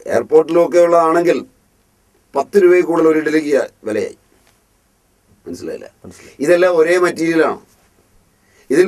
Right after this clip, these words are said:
Speaker 1: പലപ്പോഴും വലിയ ഹോട്ടലിൽ കയറി ഇഡലി എടുത്തെറിഞ്ഞ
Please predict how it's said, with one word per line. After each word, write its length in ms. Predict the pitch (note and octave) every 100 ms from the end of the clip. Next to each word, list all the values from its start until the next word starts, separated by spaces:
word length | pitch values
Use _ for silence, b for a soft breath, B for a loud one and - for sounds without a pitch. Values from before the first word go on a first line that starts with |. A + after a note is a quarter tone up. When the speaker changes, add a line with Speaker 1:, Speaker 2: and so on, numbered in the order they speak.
| F#3+
Speaker 1:
പലപ്പോഴും 380 | E3 E3+ F#3+ F#3
വലിയ 200 | D#3+ F#3 F#3+
ഹോട്ടലിൽ 320 | F#3+ F3+ F#3 D#3+
കയറി 180 | F#3 F#3
ഇഡലി 260 | E3+ F3 E3+ - _ _ _ _ _ _ _ _ _ _ _ _ _ _ _ _ _ _ _ - C3+
എടുത്തെറിഞ്ഞ 400 | F#3+ F#3 F#3